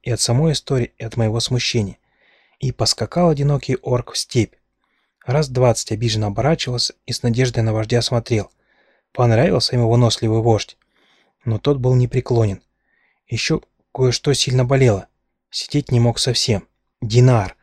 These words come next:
возмутилась я. "Не надо мне такие сказки рассказывать". "Да всё, всё, про вождя больше не будет". "Тогда ладно". Итак, скачет одинокий орк день, скачет второй, скачет третий.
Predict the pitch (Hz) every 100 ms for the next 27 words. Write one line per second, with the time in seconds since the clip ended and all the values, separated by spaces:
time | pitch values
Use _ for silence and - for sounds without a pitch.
0 | _ _ _ _ 110 110 - 110 101 -
1 | 104 - _ _ _ _ 135 165 185 117
2 | 110 107 - - - - 113 - 110 -
3 | - 107 101 - _ _ _ _ _ _
4 | 110 117 - 131 - - 104 113 110 113
5 | 123 107 - 127 127 107 92 - _ _
6 | _ _ _ 101 101 113 127 104 101 101
7 | - _ _ _ _ - - 117 98 -
8 | _ _ - - 139 - 156 139 147 151
9 | - - 135 127 101 110 110 101 - -
10 | 135 131 - 127 123 110 - 120 120 -
11 | 135 127 -